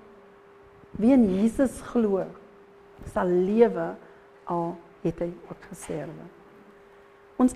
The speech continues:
almal wat, soos wat ons hier sit, gaan deur 'n krisis soos dit. Ons almal, hier's van ons wat al reeds deur 'n krisis is soos dit, wat 'n vrou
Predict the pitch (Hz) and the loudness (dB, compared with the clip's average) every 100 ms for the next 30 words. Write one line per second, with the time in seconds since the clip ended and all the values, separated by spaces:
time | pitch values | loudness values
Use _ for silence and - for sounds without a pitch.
0 | - 269 285 339 311 240 - 233 220 208 | 2 6 8 8 6 2 0 -4 -2 -2
1 | 196 185 180 185 - 175 - 208 190 175 | -2 -2 -2 -2 -4 -8 -4 -2 0 -2
2 | 165 170 175 - 190 185 - - - - | 0 0 -2 -6 -8 -8 -14 -20 -20 -20
3 | - - - - - 262 220 226 - - | -20 -20 -20 -20 0 2 4 2 -2 -4
4 | 175 - 147 - - - - - - - | -8 -8 -12 -14 -20 -20 -20 -20 -20 -20
5 | - - - 262 - 294 302 330 262 233 | -20 -16 0 0 6 8 10 10 8 4
6 | 320 269 254 196 196 202 202 180 180 277 | 4 4 4 2 2 4 4 4 4 4
7 | - 175 165 202 226 247 240 220 185 196 | 2 -2 2 8 8 8 4 -2 -2 -6
8 | 170 - 165 175 - 170 170 190 196 - | -6 -6 -6 -8 -6 -2 0 0 -2 -2
9 | 262 262 277 | 4 6 6